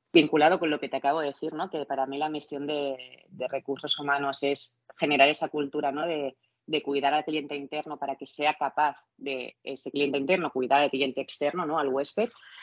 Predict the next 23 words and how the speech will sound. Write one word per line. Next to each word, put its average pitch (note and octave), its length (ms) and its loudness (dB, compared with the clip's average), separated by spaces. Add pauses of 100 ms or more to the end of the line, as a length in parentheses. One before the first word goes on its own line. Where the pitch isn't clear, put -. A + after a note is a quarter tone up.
(320)
Em, C#3+ 840 4 (420)
cuando D3 200 0
estaba D#3 520 4
en D3 100 -4
Selenta, F3+ 800 -8
se C#3 500 -8 (460)
concretó, D#3 640 -2
se D#3+ 100 -8
acabó C#3+ 220 -4
de F3 80 -2
definir D#3 360 -6
muy D#3 120 -6
bien D3+ 160 0
la D3+ 80 0
misión, E3 520 -4 (400)
y D#3+ 100 -4
una D#3+ 220 0 (220)
frase D3+ 380 6
de D3+ 80 2
la D3 80 4
misión D3 420 -6
era D3 240 -4
que C#3+ 400 -6